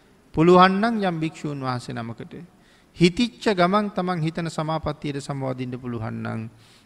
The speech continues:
ආන් එහෙම භික්ෂූන් වහන්සේලාගෙන් මේ ගෝසිංග සාල වනාන්තරයේ බැබලෙනවා කියලා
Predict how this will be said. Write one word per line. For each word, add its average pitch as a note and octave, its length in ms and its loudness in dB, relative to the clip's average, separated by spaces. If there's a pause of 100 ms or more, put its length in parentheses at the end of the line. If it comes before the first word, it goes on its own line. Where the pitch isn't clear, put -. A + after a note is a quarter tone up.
(200)
ආන් D#3+ 420 4
එහෙම E3 260 -2
භික්ෂූන් D3 500 -8
වහන්සේලාගෙන් A#2+ 880 -4 (520)
මේ C#3 360 2
ගෝසිංග F3+ 560 0
සාල C#3+ 320 -4
වනාන්තරයේ C3 640 -6
බැබලෙනවා A#2+ 520 -6
කියලා A#2+ 380 -4